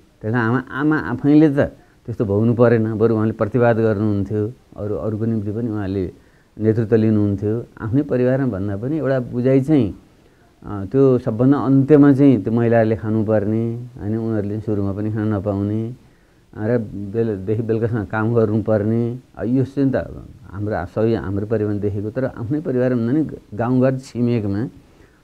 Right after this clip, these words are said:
ती छोरी बुहारीहरू सानै बच्चामा बिहा गरेर घरमा आउने, त्यो सानो नानीहरू बिचरा नौ दस वर्षका,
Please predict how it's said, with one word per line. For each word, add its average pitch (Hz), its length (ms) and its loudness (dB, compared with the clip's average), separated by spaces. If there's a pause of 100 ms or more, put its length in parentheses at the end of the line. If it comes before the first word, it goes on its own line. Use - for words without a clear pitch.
ती 131 80 -4
छोरी 131 300 2
बुहारीहरू 127 720 4
सानै 135 300 0
बच्चामा 123 500 0
बिहा 120 200 2
गरेर 110 220 2
घरमा 92 320 -4
आउने, 117 420 0 (300)
त्यो 107 80 -14
सानो 123 280 0
नानीहरू 113 520 0
बिचरा 107 400 -6
नौ 104 220 -6
दस 101 180 -6
वर्षका, 98 540 -4